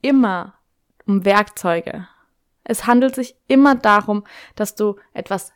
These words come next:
lernst, ein neues Werkzeug in den Werkzeugkasten aufnimmst, mit dem du danach etwas tun kannst. Aber du kannst nicht erwarten, dass das Wissen allein,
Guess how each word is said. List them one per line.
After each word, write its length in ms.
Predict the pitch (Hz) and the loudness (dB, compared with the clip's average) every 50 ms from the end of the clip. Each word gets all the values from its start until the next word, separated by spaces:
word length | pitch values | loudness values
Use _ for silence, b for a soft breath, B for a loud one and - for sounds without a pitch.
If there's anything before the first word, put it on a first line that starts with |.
| _ | _
lernst, 840 | - 190 185 180 180 175 175 196 214 254 339 381 - - - _ _ _ _ _ _ _ _ _ _ _ | -10 -8 -6 -4 -2 0 0 0 0 -2 -2 -4 -8 -18 -20 _ _ _ _ _ _ _ _ _ _ _
ein 160 | - 208 208 | -4 -2 0
neues 340 | 214 214 214 214 208 - - | 0 0 0 -2 -2 -4 -4
Werkzeug 380 | 202 226 - - - - 220 196 | -4 -4 -4 -4 -4 -6 -6 -6
in 80 | 190 | -6
den 100 | 180 175 | -8 -6
Werkzeugkasten 680 | 170 170 175 - - 190 180 - - - 185 - - - | -6 -6 -6 -8 -8 -12 -12 -12 -14 -16 -16 -14 -14 -10
aufnimmst, 560 | - - 185 190 - 208 220 247 262 - - _ b b b b b b b b | -6 -6 -6 -4 -4 -4 -4 -4 -6 -8 -12 _ b b b b b b b b
mit 180 | 220 226 220 233 | 2 2 4 4
dem 160 | 247 240 233 | 4 2 2
du 60 | 233 | 2
danach 300 | 214 220 208 202 214 220 | 0 0 0 0 -2 -2
etwas 300 | 240 220 - 208 - - | -4 -6 -6 -6 -6 -6
tun 360 | - - 262 254 240 220 - _ | -2 0 2 2 2 2 -2 _
kannst. 680 | - - - 220 185 160 - - - - - _ _ _ _ _ _ _ _ _ _ _ _ _ _ _ _ _ _ _ _ _ _ - | -10 -4 -2 -2 -2 -2 -6 -12 -18 -20 -20 _ _ _ _ _ _ _ _ _ _ _ _ _ _ _ _ _ _ _ _ _ _ -2
Aber 180 | 226 226 247 | 0 2 2
du 80 | 247 247 | 0 -2
kannst 440 | 254 - 277 294 311 330 - - - | -2 -4 -4 -4 -4 -4 -4 -2 0
nicht 220 | 269 302 - - | 0 0 -2 -4
erwarten, 720 | 247 214 185 208 226 302 349 359 - - 220 214 254 254 B B B B B B - | -6 -6 -4 -4 -2 -2 -2 -2 -2 -2 -2 0 0 -2 B B B B B B -8
dass 180 | - 240 226 | -6 -6 -6
das 260 | - 220 214 - - 214 | -6 -6 -8 -6 -2 0
Wissen 360 | 285 359 - - 302 254 - | 0 0 0 -2 -4 -4 -2
allein, 720 | - 196 190 196 196 196 208 269 302 311 254 196 175 - | -2 0 0 0 0 0 0 2 2 2 2 0 -2 -4